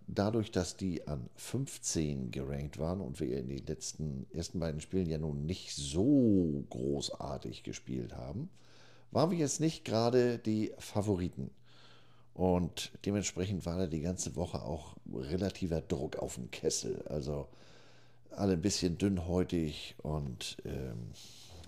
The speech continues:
naja. Der Samstag begann mit Weckerklingeln morgens um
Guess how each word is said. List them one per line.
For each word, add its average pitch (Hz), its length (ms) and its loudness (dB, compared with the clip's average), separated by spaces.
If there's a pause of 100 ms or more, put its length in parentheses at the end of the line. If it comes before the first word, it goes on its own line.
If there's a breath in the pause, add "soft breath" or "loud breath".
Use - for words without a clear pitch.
(180)
naja. 151 340 0 (2500 loud breath)
Der 95 380 0
Samstag 120 580 -2
begann 90 460 0
mit 85 320 -2
Weckerklingeln 107 760 0
morgens 78 540 -4
um 69 320 -6